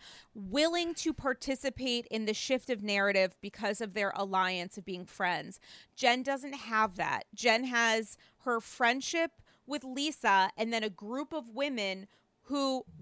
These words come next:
when seated in a room with a meditative psychic in Vegas,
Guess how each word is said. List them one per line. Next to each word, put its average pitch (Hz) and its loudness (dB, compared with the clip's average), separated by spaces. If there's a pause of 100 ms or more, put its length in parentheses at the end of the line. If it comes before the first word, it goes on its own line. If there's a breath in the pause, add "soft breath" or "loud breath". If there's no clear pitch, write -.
when 240 2
seated 294 -4
in 277 -2
a 302 2
room 269 2
with 226 -2
a 220 4 (260 loud breath)
meditative 262 0
psychic 233 0
in 220 -4
Vegas, 214 2